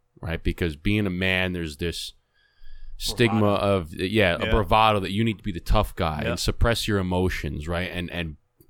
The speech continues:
Speaker 1: d-, you need to be the, you need to be the one that, that,
Speaker 2: Mm-hmm.
Speaker 1: that goes to battle and fights. And there's nothing wrong with, you know, obviously, I, I, there's,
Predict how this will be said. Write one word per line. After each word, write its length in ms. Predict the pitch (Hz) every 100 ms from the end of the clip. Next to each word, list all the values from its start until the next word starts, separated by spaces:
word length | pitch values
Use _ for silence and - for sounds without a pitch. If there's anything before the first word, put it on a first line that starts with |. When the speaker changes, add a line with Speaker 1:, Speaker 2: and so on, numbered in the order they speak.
| - _ -
Speaker 1:
d-, 160 | 123
you 160 | 101 139
need 140 | 143
to 80 | 107
be 80 | 113
the, 160 | 104 101
you 120 | 120
need 140 | 135 120
to 80 | 113
be 80 |
the 80 | 101
one 280 | 98 110 101
that, 180 | 90 -
that, 220 | 87 80
Speaker 2:
Mm-hmm. 140 | 104 104
Speaker 1:
that 180 | 90 85 - _ 80
goes 240 | - 120 110
to 60 | 95
battle 340 | 104 104 101
and 160 | 87 -
fights. 320 | 110 90 -
And 100 | 123
there's 140 | 143
nothing 240 | 190 185 147
wrong 260 | 160 143
with, 140 | 95 107
you 80 |
know, 60 | 95
obviously, 580 | 92 101 107 104 98 80 _ _ _ _
I, 200 | 69 82 - -
I, 80 |
there's, 420 | 95 95 92 -